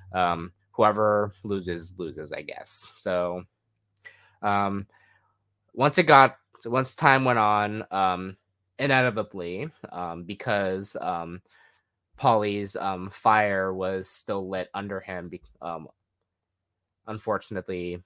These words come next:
Paulie does get eliminated. Um, and, I mean, p-, put, put up a good fight because, like, having your arm up for, like, that long, and then, of course,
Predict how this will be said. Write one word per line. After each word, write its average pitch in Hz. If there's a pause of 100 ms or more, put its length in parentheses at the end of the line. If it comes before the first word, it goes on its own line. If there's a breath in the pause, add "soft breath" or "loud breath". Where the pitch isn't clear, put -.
(100)
Paulie 87
does 87
get 87
eliminated. 80 (120)
Um, 73 (680 soft breath)
and, 104 (180)
I 151
mean, 175
p-, - (120)
put, 202
put 240
up 262
a 339
good 190
fight -
because, 98
like, 92 (380 soft breath)
having 139 (260)
your 120
arm 104
up 98
for, 107
like, 95 (340)
that 98
long, 92 (240)
and 107
then, 104
of 98
course, 95